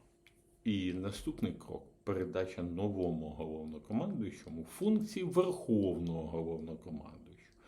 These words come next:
Ухвалення постанови про припинення повноважень Зеленського згідно Конституції, рішення Конституційного суду і фактично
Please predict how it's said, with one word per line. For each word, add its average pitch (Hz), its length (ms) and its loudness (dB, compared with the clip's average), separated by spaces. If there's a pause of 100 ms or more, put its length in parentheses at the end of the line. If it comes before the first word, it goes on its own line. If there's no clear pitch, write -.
(460)
Ухвалення 127 1120 6 (180)
постанови 107 1200 4 (380)
про 110 240 6
припинення 85 880 0 (120)
повноважень 85 840 0
Зеленського 87 760 0
згідно 82 420 -4
Конституції, 80 1120 -2
рішення 82 500 -2
Конституційного 85 1300 -2
суду 85 460 -8 (1700)
і 117 120 8
фактично 107 920 0